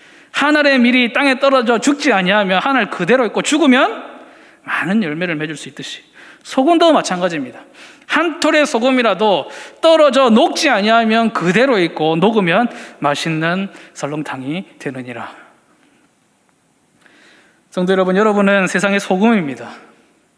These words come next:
제가 확인하지 않아도 돼요. 예수님께서 그렇게 말씀하셨습니다. 여러분은 세상에서 녹아지시기를 바랍니다.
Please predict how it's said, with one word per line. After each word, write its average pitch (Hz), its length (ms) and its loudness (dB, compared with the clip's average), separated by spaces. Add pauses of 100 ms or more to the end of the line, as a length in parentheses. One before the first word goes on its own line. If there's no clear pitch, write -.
(1600)
제가 208 300 0
확인하지 233 460 0
않아도 190 240 0
돼요. 135 300 -6
예수님께서 180 420 -2
그렇게 202 220 -2
말씀하셨습니다. 156 720 -4 (920)
여러분은 220 480 2
세상에서 196 720 0
녹아지시기를 175 840 -2
바랍니다. 139 540 -4